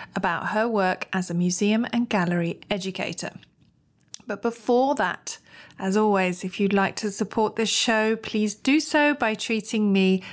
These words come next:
to a cup of tea on buy me a coffee dot com forward slash Claire Bown. I'll put a link in the show notes. And you can also help this podcast reach more people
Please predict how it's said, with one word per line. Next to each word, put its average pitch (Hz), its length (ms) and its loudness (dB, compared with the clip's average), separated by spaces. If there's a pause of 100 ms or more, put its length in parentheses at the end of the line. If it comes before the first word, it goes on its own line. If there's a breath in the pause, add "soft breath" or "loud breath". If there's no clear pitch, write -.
(120 loud breath)
to - 100 -4
a 185 60 -2
cup 202 180 -2
of - 160 -8
tea 180 380 2
on 165 180 -2
buy 170 240 0
me 208 140 4
a - 20 0
coffee 190 420 -2
dot 233 300 0
com 190 400 0
forward 185 380 -2
slash - 440 -2 (140)
Claire 180 420 0
Bown. 165 460 -4
I'll 202 160 0
put 277 200 -2
a 285 60 2
link 185 520 0 (140)
in 185 180 4
the 175 100 0
show 185 240 2
notes. - 520 -2 (680 loud breath)
And 262 280 -2
you 277 80 -2
can 277 140 -2
also 302 240 2
help 285 260 2
this 294 160 -2
podcast 254 720 0
reach 233 440 -2
more 240 200 2
people 214 680 0